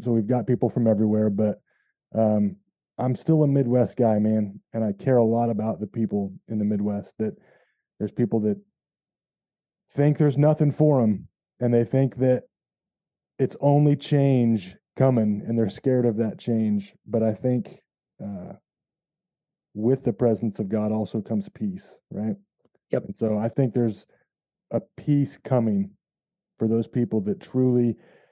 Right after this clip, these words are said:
Speaker 1: there's peace coming for those people that vote with their feet when they're in a situation they shouldn't be in, in church.
Speaker 2: Yep.
Speaker 1: There's, there's peace coming for those leaders that take a stand and say, "I'm willing to lose this job if you're not willing to go this direction with the Lord."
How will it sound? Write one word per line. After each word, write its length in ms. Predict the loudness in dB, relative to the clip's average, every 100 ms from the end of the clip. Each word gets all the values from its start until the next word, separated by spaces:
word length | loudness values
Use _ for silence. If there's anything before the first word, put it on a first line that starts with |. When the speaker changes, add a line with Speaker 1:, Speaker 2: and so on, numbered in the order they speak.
| _
Speaker 1:
there's 160 | -4 -2
peace 320 | 2 2 2
coming 400 | 2 4 4 2
for 100 | 2
those 180 | 2 0
people 340 | 0 0 0
that 200 | 0 0
vote 340 | -2 -2 0 2
with 200 | -2 0
their 120 | -2
feet 340 | 0 0 0 -4 _ _ -2
when 140 | 0
they're 140 | 2
in 80 | 2
a 60 | 0
situation 580 | -4 -4 0 0 0 -2
they 60 |
shouldn't 300 | 0 0 0
be 120 | 0 0
in, 220 | -2 -4 -6
in 100 | -8
church. 300 | -4 -4 -4 -6
Speaker 2:
Yep. 220 | -6 -8 _ _ -4
Speaker 1:
There's, 180 | -4 -2
there's 180 | -4 -4
peace 320 | 0 2 2
coming 460 | 2 2 4 2
for 120 | 0 0
those 180 | 0 0
leaders 460 | 0 2 2 0
that 220 | 0 -2 -4 _ _ _ -2
take 220 | -2 0
a 80 | -4
stand 420 | 0 0 2 2
and 160 | 0 0
say, 320 | 0 0 -2 -6 _ _ -2
"I'm 200 | 0 2
willing 340 | 4 4 2
to 100 | 2
lose 400 | 0 2 2 0
this 220 | 0 -2
job 500 | -2 0 0 0 -2 -6 _ _ _ -4
if 200 | -4 -4 -12
you're 320 | -2 0 2
not 200 | 2 2
willing 240 | 2 2
to 80 | 2
go 180 | 2 0
this 180 | -2 -2
direction 440 | -2 -2 -4 -4
with 80 | -4
the 80 | -4
Lord." 280 | -4 -4